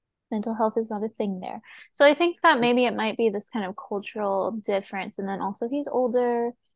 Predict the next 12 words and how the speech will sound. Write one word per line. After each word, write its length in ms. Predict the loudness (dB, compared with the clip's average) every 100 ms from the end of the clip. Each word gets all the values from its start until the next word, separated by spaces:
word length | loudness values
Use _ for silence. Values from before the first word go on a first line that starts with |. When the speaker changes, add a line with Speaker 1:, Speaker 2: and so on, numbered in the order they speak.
| 0
Speaker 1:
He's 80 |
a 40 | 4
Speaker 2:
Yeah. 140 | 4 4
Speaker 1:
man. 580 | 2 -2 -2 -2 -4 -6 -6
It's 160 | -2 2
a 140 | 0 -2 2
bit 220 | 4 4
different. 480 | -2 -4 -6 -10 -12 -20 _ _ _ _ _ _ 4
Speaker 2:
Totally. 680 | 6 6 4 0 -2 -6 _ _ _ _ _ _ _ -10
Speaker 1:
He's 100 | 0
Speaker 2:
I 140 | 6 6
Speaker 1:
having 140 | 8